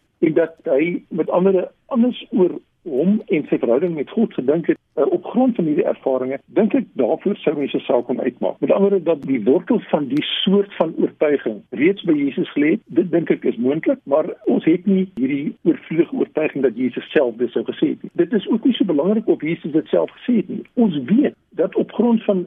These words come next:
soortgelyke visionêre ervarings het sy volgelinge gesê dat hierdie lewe vir hulle simbolies is van die goddelike. Baie vroeg al in die Nuwe Testament, in Paulus se briewe, kry ons al hierdie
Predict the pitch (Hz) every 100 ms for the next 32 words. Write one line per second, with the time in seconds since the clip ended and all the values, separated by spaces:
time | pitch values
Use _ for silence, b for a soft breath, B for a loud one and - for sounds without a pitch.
0 | - - - 262 - - 156 175 170 131
1 | 147 160 143 156 - 139 - 240 170 113
2 | 107 _ _ 156 - 214 190 269 294 226
3 | 196 123 113 _ _ - - 165 - 131
4 | - 123 160 226 139 156 143 - 123 135
5 | 131 _ - 143 117 127 143 - 131 -
6 | 139 127 113 120 139 135 110 - - 92
7 | - 262 - - 226 - 123 - - _
8 | 185 196 151 160 - _ 139 175 214 202
9 | - 135 139 - 160 - 180 180 175 123
10 | 156 156 139 - - 208 247 180 165 -
11 | _ 147 143 131 151